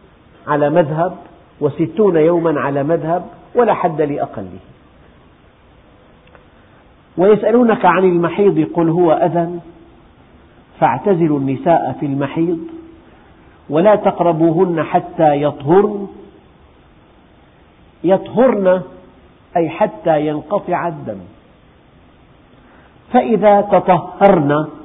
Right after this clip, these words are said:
فأتوهن من حيث أمركم الله". يعني إذا تطهرن أي اغتسلن، يطهرن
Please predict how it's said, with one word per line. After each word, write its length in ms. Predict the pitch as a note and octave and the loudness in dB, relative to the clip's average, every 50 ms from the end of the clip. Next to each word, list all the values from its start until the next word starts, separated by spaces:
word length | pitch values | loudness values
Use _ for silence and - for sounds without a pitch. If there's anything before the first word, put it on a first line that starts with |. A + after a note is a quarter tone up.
| - - - - _ _ _ _ _ _ _ _ _ _ _ _ _ _ _ - | -20 -20 -20 -20 _ _ _ _ _ _ _ _ _ _ _ _ _ _ _ 0
فأتوهن 800 | - G3 F3+ F#3 - - F#3 F3+ F3 E3+ A3+ A#3 G#3 F#3+ E3+ D#3 | 0 0 0 0 0 2 4 4 4 4 2 0 0 0 0 0
من 160 | D3+ D3+ D3 C#3+ | 0 -2 -4 -4
حيث 380 | - - G3+ F#3+ E3+ - F#3 F3+ - D#3 | -2 0 0 0 0 -2 -4 -4 -2 -2
أمركم 500 | D3+ D3 D#3+ E3 D#3+ D#3 D#3+ - D3 C3+ | -2 -2 0 -2 -2 -2 -4 -6 -10 -8
الله". 360 | C#3 C#3 B2+ A2 G2+ F2 - - - - _ _ _ _ _ _ _ _ _ _ _ _ _ _ _ _ _ - _ _ _ _ _ - - | -8 -10 -10 -10 -12 -14 -16 -18 -20 -20 _ _ _ _ _ _ _ _ _ _ _ _ _ _ _ _ _ -20 _ _ _ _ _ -14 -10
يعني 280 | C3+ A#2 B2 C3+ C3+ - - - | -8 -6 -6 -6 -6 -6 -2 0
إذا 260 | F#3+ F3+ D3+ F#3+ F3 | 0 2 2 2 0
تطهرن 720 | D#3 - F3 E3 - F3 D#3 C3+ - - - G#3 G3+ G3 G3 | 0 0 -4 -4 -2 -4 -4 -4 0 2 2 2 2 0 -2
أي 340 | G3+ G#3 - - F3 E3+ E3+ | -4 -2 0 2 2 2 2
اغتسلن، 760 | C#3+ C#3 - - D#3+ D3+ D#3 E3 D3+ C3 A#2+ G#2+ G#2 G#2 - - - - _ _ _ _ _ _ _ _ _ - - - - - - - | 0 -4 -6 -4 -4 -2 0 -2 -2 -2 -2 -6 -8 -12 -16 -18 -20 -20 _ _ _ _ _ _ _ _ _ -20 -20 -20 -20 -20 -12 -4
يطهرن 800 | - D#3+ E3 D#3 - - - G#3+ A#3 A#3+ G#3+ G#3 G#3 G#3 A3 G#3+ | 0 0 0 0 -2 0 2 4 4 4 2 0 0 -2 -2 -2